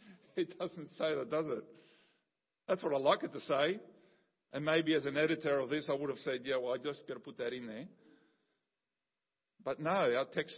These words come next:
just tells it like it is. What we see him doing here is making excuses. It's a, it's kind of ironic, isn't it, that even though Abraham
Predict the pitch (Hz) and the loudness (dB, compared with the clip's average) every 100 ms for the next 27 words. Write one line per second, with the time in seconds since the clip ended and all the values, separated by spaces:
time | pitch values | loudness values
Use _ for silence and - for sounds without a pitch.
0 | - - - 151 151 143 127 147 160 147 | -14 -16 -2 0 0 -2 -2 0 0 0
1 | 104 - - - _ _ _ _ _ _ | -2 -10 -16 -20 _ _ _ _ _ _
2 | _ _ _ 151 143 - 175 233 196 151 | _ _ _ -2 0 0 0 2 0 0
3 | 151 147 147 139 156 143 143 147 143 143 | 2 2 0 -2 2 4 4 0 -4 -2
4 | 151 165 165 156 151 151 - _ _ - | 0 0 -4 -6 -8 -12 -18 _ _ -16
5 | - - - 135 127 - 87 73 - - | -10 -10 -10 -8 -8 -6 -10 -10 -16 -20
6 | _ _ _ _ _ _ _ _ _ _ | _ _ _ _ _ _ _ _ _ _
7 | _ _ _ _ _ _ _ _ _ _ | _ _ _ _ _ _ _ _ _ _
8 | _ _ _ _ _ - - 175 151 151 | _ _ _ _ _ -14 -4 -4 -4 -8
9 | - - _ _ - 190 196 175 151 175 | -10 -20 _ _ -6 -2 0 2 4 2
10 | 165 143 147 143 127 - 131 151 165 165 | 0 -4 -8 -6 -8 -6 -6 -4 -4 -2
11 | 147 147 147 139 127 - - - _ _ | 4 6 8 6 2 -8 -20 -20 _ _
12 | _ _ _ _ 147 170 170 151 156 | _ _ _ _ 2 2 2 -4 -6